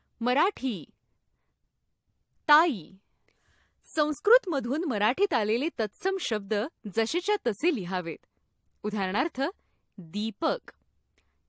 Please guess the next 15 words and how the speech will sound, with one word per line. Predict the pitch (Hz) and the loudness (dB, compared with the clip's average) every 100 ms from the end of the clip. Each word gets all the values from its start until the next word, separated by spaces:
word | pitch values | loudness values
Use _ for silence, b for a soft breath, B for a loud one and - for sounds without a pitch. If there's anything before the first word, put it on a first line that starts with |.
| - | -18
दीपा, | 185 180 220 226 320 240 - _ _ _ _ _ _ _ _ - | -12 -6 -4 -2 2 2 0 _ _ _ _ _ _ _ _ -16
दीपावली, | 190 175 240 - 339 392 247 185 156 - _ _ _ _ _ _ _ - | -10 -4 -2 2 4 4 2 -2 -10 -16 _ _ _ _ _ _ _ -16
दीप. | 180 190 320 214 - - _ _ _ _ _ _ _ _ _ _ | -4 2 4 2 -6 -20 _ _ _ _ _ _ _ _ _ _
शब्दाच्या | - 302 269 294 415 453 | -2 0 2 2 2 2
शेवटी | 415 285 220 254 311 | 2 -2 0 -2 -2
अकारांत | - 214 262 302 339 392 381 | -4 -2 0 2 0 0 -4
शब्द | - 202 165 | -2 -4 -2
असेल, | 175 - 202 359 _ _ _ _ _ - | -4 -2 -4 -4 _ _ _ _ _ -4
तेव्हा | 254 214 220 262 | -2 0 0 0
त्याचे | 302 - | -2 -2
उपांत्य | 277 180 196 294 381 | -2 -2 -2 -2 0
अक्षर | 339 196 - 262 262 _ _ _ - | 0 0 0 -2 -2 _ _ _ -8
म्हणजे | 196 392 311 220 381 _ - | -2 -2 0 -2 -4 _ -8
सेकंड | - 277 - 440 339 | 0 0 0 0 0
लास्ट | 220 254 - | 0 -2 -4